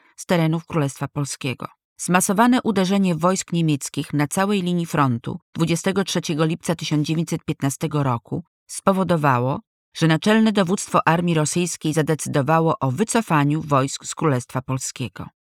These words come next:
W Warszawie rozpoczęła się wielka ewakuacja i grabież. W głąb Rosji wywożono całe zakłady przemysłowe wraz z pracownikami. Rabowano majątek ruchomy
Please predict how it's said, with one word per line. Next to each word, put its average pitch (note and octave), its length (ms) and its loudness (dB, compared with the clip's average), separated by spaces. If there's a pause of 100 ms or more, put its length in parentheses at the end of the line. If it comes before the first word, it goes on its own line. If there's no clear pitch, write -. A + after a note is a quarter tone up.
(180)
W C#3+ 60 -12
Warszawie G3+ 600 0 (240)
rozpoczęła E3 560 0
się C#3 180 -2
wielka F#3+ 420 0
ewakuacja D3+ 800 -2
i C3+ 80 -8
grabież. B2+ 640 -4 (220)
W - 100 -12
głąb A3 340 2
Rosji D3+ 480 2
wywożono E3+ 560 2
całe G#3 360 2
zakłady D#3+ 440 0
przemysłowe D3 720 0
wraz C3+ 220 0
z - 60 -10
pracownikami. C3+ 880 -4 (200)
Rabowano E3+ 520 4
majątek F#3 500 2
ruchomy F3 480 2